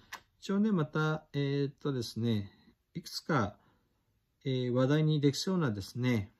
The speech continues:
まあ、お問い合わせとかメールがまたありましたら、えー、まあ、情報共有ということでですね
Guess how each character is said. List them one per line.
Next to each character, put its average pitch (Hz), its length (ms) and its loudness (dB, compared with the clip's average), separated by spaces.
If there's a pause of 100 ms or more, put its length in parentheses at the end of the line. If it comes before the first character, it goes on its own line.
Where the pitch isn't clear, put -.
(1600)
ま 170 80 0
あ、 - 20 2
お 143 60 2
問 151 160 4
い 151 40 6
合 - 20 6
わ 147 60 0
せ 175 120 -6
と 180 140 -6
か 127 120 -2
メ 120 120 2
ー 123 60 0
ル 127 60 0
が 123 60 -2
ま 117 120 0
た 123 120 -8
あ 123 60 -2
り 123 100 -2
ま 151 100 0
し 175 120 -8
た 123 100 -6
ら、 117 280 0 (420)
え 110 800 -2
ー、 - 20 -8
ま 156 300 -2
あ、 - 100 -20
情 135 220 2
報 147 360 0 (160)
共 156 160 2
有 170 140 2
と 170 140 -6
い - 0 -
う - 20 -8
こ 180 140 -4
と 196 180 -2
で 113 140 0
で 92 80 -8
す - 160 -10
ね 104 260 0